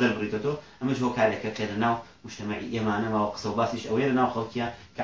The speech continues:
عائیلەکان لە ناوەچن، هۆکارەکەی گەڕێتەوە بۆ ئەوەی کە ئەمانە نییە. پاراستنی کەسایەتی یەکتری. زۆر ژنەیە چێ باسی مێردەکەیەکە لای خەڵک.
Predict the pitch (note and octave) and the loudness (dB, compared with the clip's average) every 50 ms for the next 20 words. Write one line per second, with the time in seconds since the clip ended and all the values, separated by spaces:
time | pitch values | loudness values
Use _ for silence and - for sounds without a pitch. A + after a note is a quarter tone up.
0 | B2 A#2+ A2+ A2 A2+ A2+ G#2+ - A#2 A2 G#2+ G#2+ G#2+ G#2+ G2+ G#2 G#2 - - A#2 | 0 2 2 2 2 2 2 2 4 4 4 4 4 4 2 2 0 -2 -2 -4
1 | A2+ - - - - G#2+ G#2+ G#2+ G#2 G2 G2+ G#2 G#2 F#2 G2 F#2+ G2 F#2 F2+ G#2+ | -4 -6 -8 -10 -8 -6 -4 -4 -2 -4 -4 -4 -6 -6 -6 -6 -6 -6 -4 -4
2 | F#2 F#2+ F#2 F#2 F#2 F#2 F2+ - E2+ F2 F#2 F2+ F2+ F2+ E2+ E2+ E2 D#2+ - - | -4 -4 -4 -4 -4 -4 -6 -6 -8 -10 -8 -8 -6 -6 -6 -8 -8 -10 -14 -18
3 | _ _ _ _ - - _ _ _ - _ _ _ _ - - - - - - | _ _ _ _ -20 -20 _ _ _ -20 _ _ _ _ -20 -20 -20 -20 -14 -6
4 | - C3 A#2 A#2 A2 - - C3 B2+ - A2+ G#2+ - - G#2 G2+ - - F#2+ F2 | -2 -2 0 0 -2 -2 0 0 0 0 0 -4 -4 -4 -6 -6 -6 -8 -8 -10
5 | - - - E2+ F2 E2+ D#2+ - - - - - - - - - - - - - | -10 -10 -12 -12 -10 -10 -10 -12 -14 -20 -20 -20 -20 -20 -20 -20 -20 -20 -20 -20
6 | - - - - - - - - - - - - - - - - - - - - | -18 -18 -18 -18 -16 -16 -16 -16 -16 -16 -18 -20 -20 -20 -20 -20 -20 -20 -20 -14
7 | - A2+ C3 D#3+ F3 D3+ C#3 C#3 C3 C3+ C#3 C3+ - D3+ B2 C3+ C3 - - A2+ | -6 -2 0 2 2 4 4 4 4 4 4 2 2 2 2 2 2 0 0 -2
8 | A2 G#2+ G2 F2+ - - A2 G#2 - - - - - - - - - - - | -2 -2 -2 -4 -2 0 0 0 0 0 -6 -8 -8 -10 -12 -12 -14 -16 -18